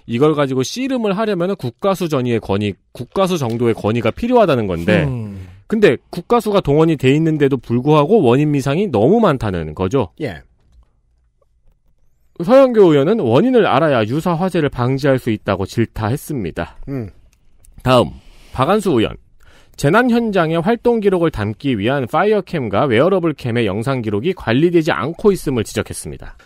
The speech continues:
Speaker 1: 소방 활동을 기록하고 분석하고 또 동시에 대원들의 안전사고나 민원 등에 대처할 수 있는 장치예요.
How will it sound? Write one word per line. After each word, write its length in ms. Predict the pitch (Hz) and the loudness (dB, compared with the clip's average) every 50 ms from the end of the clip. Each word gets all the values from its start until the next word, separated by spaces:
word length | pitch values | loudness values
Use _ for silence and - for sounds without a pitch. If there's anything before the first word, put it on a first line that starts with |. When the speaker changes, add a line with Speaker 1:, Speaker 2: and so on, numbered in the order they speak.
| _ _ | _ _
Speaker 1:
소방 360 | - - 233 262 262 240 226 | -6 -2 2 2 2 4 2
활동을 460 | 240 240 - - 190 185 208 202 165 | 2 2 2 0 0 2 2 2 2
기록하고 560 | - - 147 185 208 - 202 185 160 165 - | 2 2 4 4 4 4 2 2 4 4 2
분석하고 680 | - - 113 123 131 156 160 - - 147 139 151 147 120 | 2 2 -2 0 0 -2 -2 -2 -4 -2 2 2 2 2
또 120 | - 170 170 | 2 0 -2
동시에 500 | - 120 110 107 107 104 135 147 139 113 | -2 -2 -2 -4 -2 -2 0 0 0 -2
대원들의 500 | - - 101 117 123 139 131 120 120 131 | -2 0 2 2 2 2 2 0 0 0
안전사고나 720 | 92 92 107 127 143 160 165 160 135 139 117 113 127 143 139 | 0 0 -2 0 0 0 -2 0 -2 -2 -2 -2 -2 -2 -2
민원 380 | 113 110 135 170 185 190 175 | -2 0 0 0 0 0 0
등에 220 | 165 151 135 113 104 | -2 -2 -2 -2 -2
대처할 380 | - 110 113 - - 147 135 | -2 -4 -4 0 0 0 0
수 120 | - - 120 | 0 -2 -4
있는 160 | 117 107 95 | -4 -4 -4
장치예요. 640 | - 104 107 - - 123 98 85 95 131 139 98 | -6 -8 -8 -6 -2 -2 -2 0 0 0 0 -2